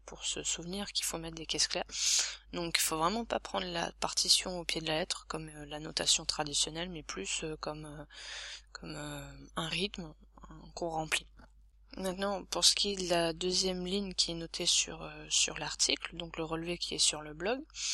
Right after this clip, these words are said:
euh, si, euh, vous savez toujours pas où le trouver, mais il faut aller sur le blog battant, blog tiret batteur débutant point F R. Donc sur cette deuxième ligne, le principe est le même. Euh, c'est juste les placements de grosses caisses qui varient.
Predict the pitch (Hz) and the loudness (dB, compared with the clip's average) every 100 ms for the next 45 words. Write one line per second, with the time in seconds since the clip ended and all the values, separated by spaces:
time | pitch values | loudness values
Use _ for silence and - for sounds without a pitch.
0 | - - - - - 175 165 151 156 - | 0 -2 -6 -12 -6 -4 -4 4 10 10
1 | 160 156 156 151 156 160 160 160 - 160 | 8 -4 -10 -10 -10 -8 -8 4 4 4
2 | 156 170 156 - 165 165 170 - 175 180 | 0 -2 -4 -2 -2 -2 -6 -6 -4 -2
3 | 160 151 - 160 156 - 156 147 147 156 | -4 -6 -6 0 2 2 0 -10 -12 -14
4 | - - - - 160 165 170 - 180 165 | -14 -16 -16 -16 -8 -2 -2 -2 -16 -6
5 | 156 - - 160 160 156 160 - - - | -6 -4 -4 -4 -6 -12 -16 -20 -20 -16
6 | 170 170 190 196 - - 175 165 170 - | -14 0 4 4 2 2 2 2 -2 -8
7 | - 175 160 170 165 156 - 156 147 156 | -8 -6 -2 -2 -2 -6 -4 -6 -6 -10
8 | 147 - - - - - - - - - | -6 -2 -2 -4 -2 4 4 4 -4 -18
9 | - - - - - - 214 185 - 180 | -20 -20 -20 -20 -16 0 2 6 8 8
10 | - 170 170 165 170 220 262 - - - | 6 6 2 0 -2 -4 -6 -8 -8 -8
11 | - - 156 156 - 180 - - 262 180 | -14 -10 -10 -2 2 6 8 6 2 -4
12 | 165 165 226 330 - - - - - - | -4 -2 0 -2 -8 -16 -14 -10 -10 -10
13 | - - 156 151 151 - - 175 165 156 | -14 -10 -8 -8 6 8 8 4 -4 0
14 | 156 220 - 190 - 160 196 185 170 165 | 4 10 10 10 4 2 2 -2 0 2
15 | - 190 185 - 175 156 165 151 151 - | 4 6 6 4 0 -10 0 0 0 -6